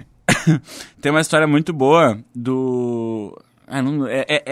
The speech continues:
é, não, é, é triste, né? Mas, enfim, do, do, do, com o Dudu Weber. Levei ele pra fazer um show comigo, cor-,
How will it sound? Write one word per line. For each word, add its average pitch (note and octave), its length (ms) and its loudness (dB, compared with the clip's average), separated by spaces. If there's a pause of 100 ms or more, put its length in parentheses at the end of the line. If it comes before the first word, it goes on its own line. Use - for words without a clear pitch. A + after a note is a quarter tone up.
(120)
é, E3+ 60 -2
não, F#3 160 0
é, D#3+ 300 0
é D#3+ 40 2
triste, E3 440 0
né? A2+ 140 -4
Mas, C#3 280 -6
enfim, B2 380 -10 (460)
do, B2+ 280 -6
do, C3 260 -4
do, C3 160 -6 (100)
com C3+ 140 -10
o - 20 -6
Dudu C#3 240 -6
Weber. A2+ 380 -4 (880)
Levei A#2 360 0
ele B2+ 140 0
pra C3 120 -2
fazer B2 200 -8
um B2+ 60 -6
show A#2+ 200 -8
comigo, B2 840 -6
cor-, A#2+ 200 -10